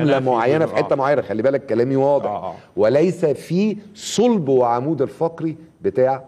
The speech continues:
Speaker 1: الدستور.
Speaker 2: نعم.
Speaker 1: وبالتالي احنا
Speaker 2: نعم.
Speaker 1: كنا بنقول ايه؟ اه ممكن يبقى في خلافات، قلنا طب خلينا لما نطبق ونشوف الخلافات
Speaker 2: مم.
Speaker 1: ديت،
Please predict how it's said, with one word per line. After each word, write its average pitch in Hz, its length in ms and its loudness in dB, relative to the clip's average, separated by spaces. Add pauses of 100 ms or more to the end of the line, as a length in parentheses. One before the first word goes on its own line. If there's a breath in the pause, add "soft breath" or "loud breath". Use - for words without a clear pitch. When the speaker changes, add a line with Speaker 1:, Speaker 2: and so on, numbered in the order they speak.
Speaker 1:
الدستور. 98 540 -4 (760)
Speaker 2:
نعم. 95 180 -10 (120)
Speaker 1:
وبالتالي 90 340 -2
احنا 131 160 -4
Speaker 2:
نعم. 90 80 -6
Speaker 1:
كنا 127 140 -2
بنقول 123 280 -2
ايه؟ 127 120 0 (280 loud breath)
اه 202 280 -2
ممكن 185 380 -4
يبقى 139 220 -6
في 175 160 -4
خلافات، 147 460 -8 (220)
قلنا 180 200 -2
طب 175 180 -4
خلينا 180 400 -4
لما 185 300 0
نطبق 196 500 -4
ونشوف 170 360 -6
الخلافات 185 500 -4
Speaker 2:
مم. 185 60 -10
Speaker 1:
ديت، 214 260 -4